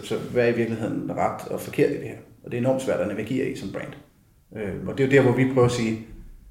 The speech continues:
vi stiller os på mål for alle beregningerne. Vi har lavet en model. Vi har også truffet en masse valg for at kunne lave den her model, og taget en masse forbehold og forudsætninger. Dem står vi på mål på.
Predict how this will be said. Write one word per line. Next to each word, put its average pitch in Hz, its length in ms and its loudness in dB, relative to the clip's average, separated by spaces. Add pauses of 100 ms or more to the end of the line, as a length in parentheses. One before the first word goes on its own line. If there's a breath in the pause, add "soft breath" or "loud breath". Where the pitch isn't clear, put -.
(640)
vi 147 100 0
stiller 139 280 6
os 92 400 2
på 131 120 0
mål 131 460 8 (200)
for - 140 -2
alle 107 200 2
beregningerne. 139 680 0
Vi 123 60 0
har 127 80 6
lavet 123 120 6
en 123 60 2
model. 120 360 4
Vi 117 100 -2
har 107 80 2
også - 140 2
truffet 135 280 6
en 110 60 4
masse 120 300 2
valg 131 260 6
for - 240 0
at 95 60 -4
kunne 110 140 -4
lave 131 200 4
den - 80 0
her - 120 -6
model, 87 200 -6 (100)
og - 120 -14
taget 110 200 -2
en 107 60 -2
masse 101 240 -4
forbehold 120 520 2
og - 120 -12
forudsætninger. 131 580 -2 (540 loud breath)
Dem 135 120 4
står 135 120 4
vi 123 120 0
på 123 100 0
mål 123 260 4
på. - 220 -2